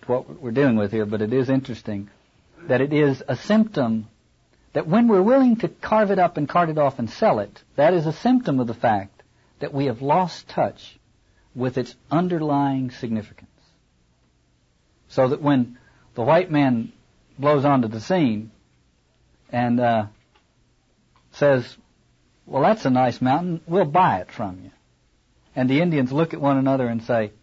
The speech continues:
"What did he say?" <laughs> So then, here we get the, back to the gold coin.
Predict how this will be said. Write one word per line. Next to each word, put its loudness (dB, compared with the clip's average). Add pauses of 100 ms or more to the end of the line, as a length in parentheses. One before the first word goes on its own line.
(640)
"What -2
did -2
he -6
say?" -2 (140)
<laughs> -10 (580)
So 2
then, 0 (1700)
here -4
we -4
get -4
the, -8 (260)
back 0
to -8
the -14
gold -6
coin. -12